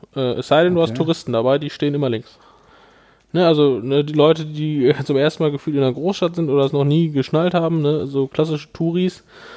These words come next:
Speaker 1: ne, schön Birkenstocks, Tennissocken, Short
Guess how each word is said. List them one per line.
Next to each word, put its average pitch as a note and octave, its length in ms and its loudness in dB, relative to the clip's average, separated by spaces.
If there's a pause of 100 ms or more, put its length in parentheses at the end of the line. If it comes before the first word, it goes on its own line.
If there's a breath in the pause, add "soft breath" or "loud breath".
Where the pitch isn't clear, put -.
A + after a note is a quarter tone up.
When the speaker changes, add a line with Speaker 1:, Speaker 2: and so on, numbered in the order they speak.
(280 loud breath)
Speaker 1:
ne, C#3+ 300 4
schön D3+ 320 0
Birkenstocks, D#3+ 720 0
Tennissocken, D3+ 800 0 (340 soft breath)
Short - 440 -2